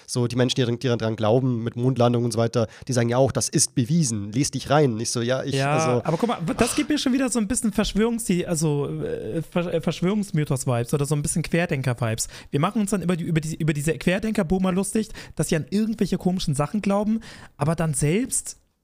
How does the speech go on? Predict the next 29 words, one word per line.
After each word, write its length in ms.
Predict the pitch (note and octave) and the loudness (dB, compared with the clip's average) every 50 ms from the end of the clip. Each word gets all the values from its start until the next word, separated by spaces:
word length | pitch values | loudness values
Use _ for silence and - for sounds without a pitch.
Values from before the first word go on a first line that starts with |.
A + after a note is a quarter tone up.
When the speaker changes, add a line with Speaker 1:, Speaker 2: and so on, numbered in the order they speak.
| _ _ _ _ _ - - | _ _ _ _ _ -2 0
Speaker 2:
ne, 280 | D#3 F3 G#3 A#3+ C#4 B3 | 0 2 2 0 0 0
weißt 220 | F#3+ G3 G#3+ - | 0 0 0 0
du, 20 | G3+ | -2
wie 60 | G#3+ | -2
ich 120 | A3 - | -2 0
meine? 280 | - G#3+ A3 A3 A3 - | 0 0 2 2 0 -2
Also 140 | F3 E3 - | -2 0 0
natürlich 400 | F3 E3 - G#3+ G#3+ G3+ F#3+ - | 0 2 2 2 0 0 -2 -4
ist 120 | E3+ - - | -4 -2 -2
das 120 | E3 - | 0 0
nicht 120 | F3 D#3 | -2 -2
zu 80 | - - | -2 -2
vergleichen, 560 | - E3 C#3 - C#3+ C#3+ E3 F3+ - G#3+ G3 - - - - | -2 -2 0 2 0 0 0 0 -2 -2 -4 -4 -6 -10 -6
aber 160 | - D3 C#3+ | -4 -4 -2
es 100 | E3+ F3+ | -2 -2
geht 220 | - G3 G#3 - - | 0 0 0 0 0
in 60 | F#3 | 0
so 60 | - F3 | 0 0
eine 120 | D#3+ - | 0 0
ähnliche 380 | - F3+ G3 F3 - - D#3+ - | 0 0 0 0 0 -2 0 0
Richtung 240 | E3 D#3 - D3 C3 | 0 -2 0 -2 0
so. 120 | B2+ B2 | 0 0
Da 80 | B2 C3 | -2 0
ist 180 | - D#3+ - | -2 -2 -4
etwas 280 | - F3 - F#3 E3+ - | -4 -2 -2 -2 -2 -2
wissenschaftlich 520 | F#3+ G3 - - - F3+ E3 - - - | -2 -4 -4 -2 -2 -2 -2 -2 -4 -2
einfach 260 | - F#3 F#3+ G3 - - | -2 -2 0 -2 -4 -4
nicht 160 | F3+ D#3+ - | -4 -2 0
erwiesen. 460 | E3 C#3 C3 D3+ F3 G3 F#3+ G#3 G#3 | 0 0 2 0 0 0 0 -2 -4